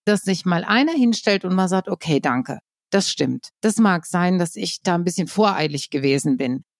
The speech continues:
Man muss ja noch nicht mal eingestehen, dass man alles falsch gemacht hat. Also was kostet es denn zu sagen, „Da war ich ein bisschen voreilig. Das tut mir leid.“ Weißt du, ich habe in meinem Leben immer erfahren, dass wenn jemand bereit ist, sich zu entschuldigen, sich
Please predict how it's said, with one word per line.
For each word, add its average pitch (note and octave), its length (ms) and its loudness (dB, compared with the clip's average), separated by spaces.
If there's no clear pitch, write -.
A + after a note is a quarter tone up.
Man G3 120 2
muss B3+ 160 2
ja C4 100 0
noch B3+ 160 2
nicht C4 220 2
mal B3 200 0
eingestehen, A#3 580 2
dass A3+ 140 0
man G#3 140 2
alles G#3+ 260 0
falsch B3+ 360 0
gemacht D3+ 360 -4
hat. D3+ 140 -4
Also F#3+ 280 -4
was A#3 280 -2
kostet A#3 380 -2
es - 180 -12
denn G#3 280 0
zu - 160 -8
sagen, G3+ 540 0
„Da F#3+ 100 -2
war G3+ 140 2
ich G3+ 80 -2
ein G3+ 100 2
bisschen G3 280 0
voreilig. D3 760 -2
Das - 120 -8
tut A3+ 200 0
mir G#3+ 120 2
leid.“ F#3 240 0
Weißt G#3+ 340 0
du, A#3+ 80 2
ich G3 120 0
habe A#3 160 2
in A#3 60 4
meinem A#3+ 320 4
Leben A#3 360 2
immer A#3 580 4
erfahren, G#3 640 2
dass A3 200 0
wenn A3 220 2
jemand A#3 320 2
bereit G#3 400 0
ist, A#3 120 0
sich - 180 -2
zu - 100 0
entschuldigen, F#3 720 2
sich - 340 -6